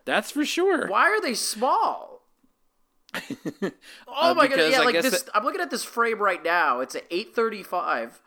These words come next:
Speaker 2: and you just see regular-sized George talking to a bunch of tiny, possibly wearing culturally insensitive garb versions of himself. Uh,
Speaker 1: Hmm.
Speaker 2: and it's just a wild frame. We've been getting a lot of, like,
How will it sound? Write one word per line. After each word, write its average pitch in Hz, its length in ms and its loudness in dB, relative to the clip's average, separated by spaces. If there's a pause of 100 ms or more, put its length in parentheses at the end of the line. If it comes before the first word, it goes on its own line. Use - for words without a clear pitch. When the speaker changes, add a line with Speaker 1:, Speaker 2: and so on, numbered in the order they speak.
(500)
Speaker 2:
and 160 440 -2
you 175 180 -14
just 220 280 -4
see 220 320 -8
regular-sized 202 960 -2
George 156 640 -4
talking 175 400 -4
to 185 120 -8
a 151 40 -6
bunch 165 240 -6
of 135 140 -16
tiny, 214 720 -8 (480)
possibly 262 680 2
wearing 220 380 2
culturally 196 560 -4
insensitive 175 680 -6
garb 156 580 2
versions 151 540 -2
of 147 200 -4
himself. 131 760 -4 (500)
Uh, 139 580 2
Speaker 1:
Hmm. 110 140 -2
Speaker 2:
and 170 180 0
it's 180 220 -4
just 302 220 -4
a 147 60 2
wild 147 640 0
frame. 147 520 -4
We've 156 200 -10
been 302 120 -8
getting 403 220 -4
a 240 40 -2
lot 196 280 2
of, 170 140 -4
like, 139 360 -2